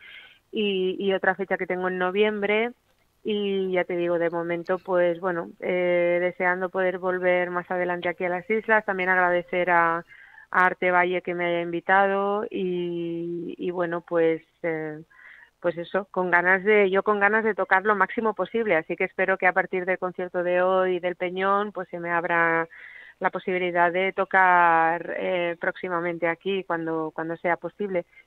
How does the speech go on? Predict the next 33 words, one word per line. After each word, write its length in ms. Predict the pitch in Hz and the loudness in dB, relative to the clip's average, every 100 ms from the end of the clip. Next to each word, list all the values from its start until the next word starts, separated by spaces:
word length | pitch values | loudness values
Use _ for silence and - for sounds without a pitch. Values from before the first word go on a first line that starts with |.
| - | -2
También 260 | 196 202 214 | -2 0 0
decir 420 | 233 254 247 240 | 0 2 0 0
que 380 | 220 196 180 175 170 - | -2 0 2 0 -2 -2
agradecer 480 | 180 180 180 208 208 | 0 2 0 2 0
a 20 | |
Arte 200 | 202 202 | 0 0
Valle 260 | 202 208 | 2 0
no 120 | 202 196 | -4 -4
solo 260 | 208 202 | -2 -2
que 100 | 196 | -2
me 100 | 190 | -4
haya 140 | 190 185 | -2 -4
invitado 580 | 185 180 185 196 254 - - - | -4 0 0 2 -2 -6 -18 -2
y 80 | 196 | 2
al 80 | |
Ayuntamiento 540 | 175 180 175 180 185 190 | 2 0 -2 -4 -2 -2
del 160 | 185 | -4
Puerto, 480 | 180 190 202 226 240 _ _ _ _ - | 0 0 0 -2 -4 _ _ _ _ -4
eh, 320 | 196 190 185 - | 0 0 0 -2
sino 200 | 190 190 | -4 -2
también 400 | 196 196 190 208 | -2 -2 -4 -2
el 120 | 214 | -2
hecho 180 | 196 220 | 0 0
de 100 | 208 | 0
que 80 | 190 | -2
apuesten 320 | 196 - 208 | -4 -6 -4
por 140 | 202 | 0
la 80 | 185 | 0
cultura 400 | 185 180 202 202 | -2 -6 0 0
en 80 | 185 | 0
estos 240 | 180 202 | -6 -6
momentos 360 | 196 190 185 180 | -4 -6 -8 -8
difíciles 600 | 180 196 190 208 220 | -8 -6 -6 -4 -2